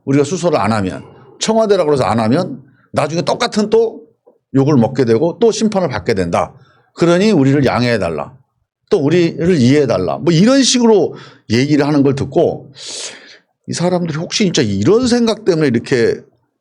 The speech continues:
무리를 하는 건가? 그러면 "야,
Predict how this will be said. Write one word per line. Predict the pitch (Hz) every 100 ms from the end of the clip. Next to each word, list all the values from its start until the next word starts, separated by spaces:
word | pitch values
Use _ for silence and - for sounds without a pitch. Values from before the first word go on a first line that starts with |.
| _ _ _ _ _
무리를 | 110 110 120 139 123
하는 | 131 156
건가? | 127 110 147 - - _ _ - - - - - _ _ _ -
그러면 | 185 208 185
"야, | 175